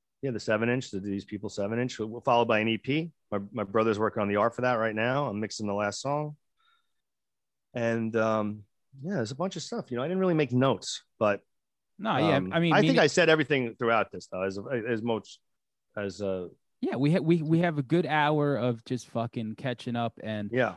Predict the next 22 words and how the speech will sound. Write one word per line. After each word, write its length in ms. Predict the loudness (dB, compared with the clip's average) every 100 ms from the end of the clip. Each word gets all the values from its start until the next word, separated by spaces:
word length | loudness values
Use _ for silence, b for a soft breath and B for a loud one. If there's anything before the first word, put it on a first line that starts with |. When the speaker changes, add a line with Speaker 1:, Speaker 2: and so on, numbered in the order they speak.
| -6
Speaker 2:
a 80 | -2
lot 200 | 0 0
of 80 |
the 80 | -4
stuff 280 | -4 -4 -4
that 140 | -6
you're 400 | -2 0 2 0
into 600 | -2 -6 -6 -2 0 2
and 220 | 0 -4 -2
doing. 440 | -2 0 -2 -4
And, 360 | -8 -8 -8 -8
uh, 200 | -8 -8
you 160 | -8 -6
know, 220 | -8 -8
everybody 480 | -6 -4 -4 -4 -4
go 240 | -4 -4
get 200 | -4 -6
that 160 | -6 -6
vodka 400 | -6 -8 -8 -12
slice 420 | -12 -8 -6 -6
from 180 | -6 -8
Za. 320 | -6 -6 -6